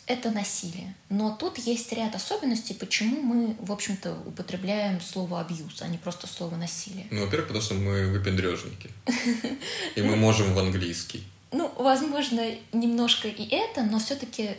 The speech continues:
Speaker 1: э, некоторые отличия, правда, есть. Как правило, когда мы употребляем слово «насилие», это может быть и насилие, ну, там, незнакомых людей по отношению к, э,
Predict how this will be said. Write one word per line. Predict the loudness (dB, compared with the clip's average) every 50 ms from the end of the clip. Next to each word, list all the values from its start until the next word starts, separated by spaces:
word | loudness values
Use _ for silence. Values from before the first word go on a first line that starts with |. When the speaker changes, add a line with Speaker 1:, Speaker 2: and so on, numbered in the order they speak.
| -10 -12
Speaker 1:
э, | -10 -10 -10 -4 0
некоторые | 4 4 4 4 4 0 0 0 0 0
отличия, | 0 0 0 0 0 0 -2 -2
правда, | -4 -4 -4 -4 -2 -2 -2 -2 -2
есть. | -4 -4 -4 -6 -6 -8 -10 -14 -16 -20 -20 -20 -20 -20 -20 -8 -4
Как | -4 -4 0
правило, | 2 2 4 4 4 2 0
когда | 0 0 2 2 4 4 2 2 2
мы | 2 2 2 2 2 2 0 0
употребляем | -4 -6 -6 -4 -4 -2 2 2 2 2 2
слово | 0 0 0 0 0
«насилие», | 0 0 0 0 0 0 0 0 0 0 0 0 -2 -4 -8 -14 -20 -20 -20 -20 -20 -20 -8 -4
это | -2 -2 2 4
может | 4 4 4 4 2 0 0
быть | -2 -2 0 0 -2 -2 0 2
и | 2
насилие, | 2 2 2 2 2 2 2 2 0 2 2 2 2 2 0 0 -2 -2
ну, | -2 0
там, | 2 2 2 4
незнакомых | 4 4 2 0 -2 0 0 2 4 4 4 2 0
людей | -2 -4 -2 0 0 0 0
по | 0 -4
отношению | -6 -4 -6 -4 -4 -2 -2 0 0 2 2 2 0 0 -2 -4 -8 -10
к, | -12 -8 -6 -4 -2 -2 -4 -4 -6 -8 -12 -18 -18 -20 -20 -20 -20 -16 -12 -8 -8
э, | -8 -8 -8 -10 -10 -10 -10 -10 -8 -8 -6 -6 -6 -6 -8